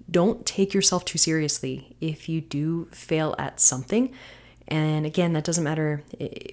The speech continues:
whether it's a lift or some sort of feature that you're working on, on or off the bike or running over or whatever it is for you, okay? So, what do you think? You know, what do you think about these three suggestions?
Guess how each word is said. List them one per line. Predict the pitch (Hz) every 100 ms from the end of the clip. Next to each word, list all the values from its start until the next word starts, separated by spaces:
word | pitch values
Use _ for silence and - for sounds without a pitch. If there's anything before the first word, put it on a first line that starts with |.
| -
whether | 165 147
it's | 147
a | 139
lift | 170 170 165 - - - - -
or | - 147 139 135 131
some | - 185
sort | 160 147
of | 131
feature | 170 - 147
that | 139
you're | 135
working | 139 135 143
on, | 135 127
on | - 139
or | 139 -
off | 135
the | -
bike | 131 131 -
or | 123 123
running | 147 160 160 147
over | 139 135 135
or | 139
whatever | 160 151 160
it | 151
is | - -
for | -
you, | -
okay? | - 151 156 - - - - - - - -
So, | - - 127 123 165 339 - - - _ _ _ _ _
what | 165
do | 190
you | 262
think? | 269 311 - - - - - - -
You | 160
know, | 151 233 233 - - -
what | - 170 208
do |
you | 240
think | 240 233
about | 226
these | 220 190
three | - 175
suggestions? | - - 95 - - - -